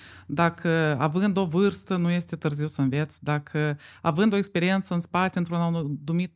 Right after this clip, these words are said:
în un anumit domeniu, dacă nu este târziu să te reprofilezi și să-ți schimbi, uh, domeniul de activitate. Cum totuși a fost, uh, saltul acesta de la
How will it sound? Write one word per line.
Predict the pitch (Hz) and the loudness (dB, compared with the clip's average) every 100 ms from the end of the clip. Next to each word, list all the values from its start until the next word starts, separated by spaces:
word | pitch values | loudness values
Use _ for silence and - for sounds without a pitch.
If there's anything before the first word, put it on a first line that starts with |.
| _ | _
în | - | -6
un | 160 | -2
anumit | 165 170 185 | 0 2 0
domeniu, | 160 160 175 165 147 139 | 0 2 2 2 0 -2
dacă | 139 135 147 160 | -4 -4 -2 0
nu | |
este | 170 170 | -2 -2
târziu | 170 151 147 165 | -4 -2 -2 -4
să | - 151 151 143 139 | -4 -2 0 0 -2
te | 165 147 | -2 0
reprofilezi | 147 190 180 175 160 180 175 - | 0 0 -2 0 0 0 -2 -10
și | |
să-ți | - - 160 151 143 139 - | -12 -4 -2 -2 -4 -6 -10
schimbi, | - 131 135 _ _ _ - - - | -2 -4 -4 _ _ _ -20 -20 -6
uh, | 151 135 139 - - | -4 0 -2 -2 -6
domeniul | 139 175 170 165 | 0 2 4 2
de | 160 | 0
activitate. | 156 156 156 147 123 - - | -4 -8 -4 -4 -4 -8 -2
Cum | 311 330 | 0 2
totuși | 311 285 269 - | 2 2 2 4
a | 247 | 4
fost, | - 247 - - | 6 4 4 0
uh, | 190 | 0
saltul | 180 220 226 202 | 2 2 2 2
acesta | 165 208 208 196 | 2 0 0 0
de | 165 170 | 0 2
la | 165 165 160 160 160 156 | 2 2 2 2 2 0